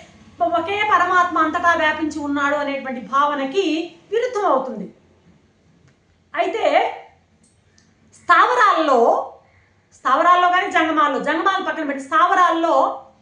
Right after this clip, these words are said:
సత్తంశ ఉంది, చిత్తంశ ఉంది. సచ్చిత్తులు పరమాత్మ స్వరూపం కదా. మరి ఆ సచ్చిత్తులు ఉన్నాయి అంటే,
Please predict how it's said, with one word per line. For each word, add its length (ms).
సత్తంశ 580
ఉంది, 380
చిత్తంశ 320
ఉంది. 120
సచ్చిత్తులు 720
పరమాత్మ 460
స్వరూపం 440
కదా. 220
మరి 580
ఆ 80
సచ్చిత్తులు 920
ఉన్నాయి 640
అంటే, 680